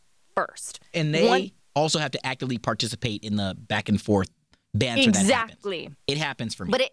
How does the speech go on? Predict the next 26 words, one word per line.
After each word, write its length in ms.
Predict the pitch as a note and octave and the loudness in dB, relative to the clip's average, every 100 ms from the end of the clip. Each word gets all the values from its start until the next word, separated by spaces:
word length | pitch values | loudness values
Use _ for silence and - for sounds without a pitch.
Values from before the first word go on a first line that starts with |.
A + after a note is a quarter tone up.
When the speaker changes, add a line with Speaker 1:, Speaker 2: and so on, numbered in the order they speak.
| - | -2
Speaker 1:
it 140 | B3+ B3+ | -2 -2
needs 180 | C4+ | -6
to 80 | C#4 | -6
come 220 | B3+ B3 | -2 -2
from 240 | A#3+ G#3+ G3 - _ _ _ - | 0 -2 -4 -12 _ _ _ -6
them 540 | G3 F#3 B3+ B3+ B3+ - _ | 0 2 2 -2 -10 -16 _
first. 680 | - A3+ - - - - - _ G3+ | -2 -2 -2 -8 -16 -16 -20 _ -2
Like, 100 | B3 | 0
I 100 | C#4 | 0
think 160 | D4 | -4
it's 120 | - | 0
an 120 | B3+ - | 0 2
overstep 760 | A3+ A3 G#3 G#3+ - F3+ - - - | 2 4 2 -2 0 -2 -2 -6 -4
if 180 | G3+ F3 | -2 -2
you 640 | - F3 G3+ G3+ F#3 F#3+ _ _ | -6 0 4 6 6 2 _ _
request 480 | F#3 F#3+ F#3 E3 - | -2 0 0 -2 -4
your 60 | E3+ | -4
boss. 520 | C3+ - - - - _ | -2 -4 -6 -10 -14 _
Speaker 2:
Depends 260 | E3+ F3 C3+ | -4 -2 -2
on 80 | B2 | 0
the 60 | |
relationship 420 | A2+ G#2+ - A2+ G2 | 0 -2 -2 -2 -4
that 160 | - | -4
you 60 | F2+ | -8
have. 280 | C#2+ - _ | -8 -14 _
Speaker 1:
No, 460 | A#3+ C4 C4+ B3+ | 0 2 4 2